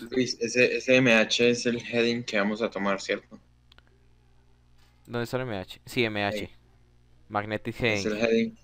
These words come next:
Speaker 2: Magnetic
Speaker 1: debemos
Speaker 2: Heading.
Speaker 1: llevar, ¿no?
Speaker 2: Ajá, exacto.
Speaker 1: Mm, ok, ok.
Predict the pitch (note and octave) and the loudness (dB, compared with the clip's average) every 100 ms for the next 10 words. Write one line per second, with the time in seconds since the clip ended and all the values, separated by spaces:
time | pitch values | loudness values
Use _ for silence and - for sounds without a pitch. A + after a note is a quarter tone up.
0 | _ G#2+ G#2+ G#2+ G#2 A2 G2+ G2 G2 G2 | _ -6 -2 -2 0 0 2 2 2 2
1 | G#2+ B2+ E3+ G#2 - F#2 - F2+ - - | -2 -4 -6 -12 -8 -8 -10 -16 -18 -20
2 | - - - - - - - - - - | -20 -20 -18 -14 -14 -16 -20 -20 -20 -20
3 | - - - - - - - - - - | -20 -20 -20 -20 -20 -20 -20 -20 -18 -14
4 | F#2+ G2 G2 - G#2 G2 F#2+ - G2 | -10 -8 -8 -10 -8 -6 -6 -10 -14